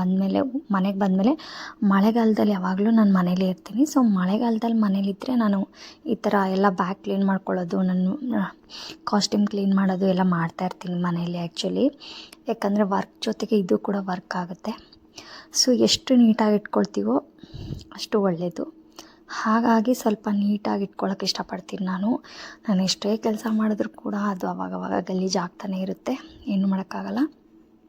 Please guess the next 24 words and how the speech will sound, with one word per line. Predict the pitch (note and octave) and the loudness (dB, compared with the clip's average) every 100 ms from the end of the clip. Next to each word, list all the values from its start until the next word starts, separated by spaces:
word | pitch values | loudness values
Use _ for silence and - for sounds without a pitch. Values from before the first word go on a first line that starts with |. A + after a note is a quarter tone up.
| _ - - - - | _ -20 -20 -18 -2
ಹಾಗಾಗಿ | B3+ A#3 A#3+ B3 - | 0 2 4 2 0
ಬ್ಯಾಗ್ | F#3 A#3+ - | -8 -6 -8
ಸಿಕ್ಕಾಪಟ್ಟೆ | - - _ B3+ B3+ B3+ A3 G#3 | -12 -16 _ -6 -4 -6 -4 -2
ಗಲೀಜಾಗಿತ್ತು. | F#3 F#3 F#3 F3+ F#3 C#4 C4+ | -2 -2 -6 -10 -6 4 4
ನಾನು | G3+ F#3+ | 4 -2
ಸ್ವಲ್ಪ | F#3+ - F#3 | -6 -8 -8
ವಾಶ್ | F#3 G3 G#3 | -8 -8 -10
ಮಾಡ್ಕೊಂಡು | F#3 G3 F#3 F3+ | -10 -8 -8 -8
ಇಟ್ಕೊಳ್ಳೋಣ | - F#3 F#3 F3+ F#3 | -6 -6 -4 -4 -4
ಅಂತ | F#3 F#3 | -6 -6
ಎಲ್ಲ | F#3 F#3+ F3+ | -4 -4 -2
ನೀಟಾಗಿ | F3+ F#3+ G3 F#3 G3+ - - - - | -4 -4 -4 -6 -6 -8 -16 -18 -8
ಅದನ್ನು | G3+ G3 G3 F#3 | -4 -2 -2 -2
ಬ್ರಷ್ | F#3 - G3+ | -4 -4 -4
ಮಾಡಿ | F#3+ F3+ - | -4 -6 -10
ತಿಕ್ಕಿ | G3 - - F#3+ - - - - B3 | -16 -12 -10 -10 -12 -18 -16 -8 -4
ಎಲ್ಲ | F#3+ F#3+ | -4 -4
ವಾಶ್ | F#3 - - | -6 -8 -14
ಮಾಡ್ಕೊಳ್ತಾ | - F#3 F3 F#3 F#3 | -14 -12 -12 -12 -12
ಇದ್ದೆ. | - - _ - - - - A3 | -14 -16 _ -20 -20 -20 -8 -4
Actually | G#3 G3+ G#3 G#3 | -4 -2 -2 -2
ಇದು | G#3 G#3+ | -4 -2
ದೊಡ್ಡ | F#3 G3+ - | -4 -6 -8
ಬ್ಯಾಗ್ | A3 | -6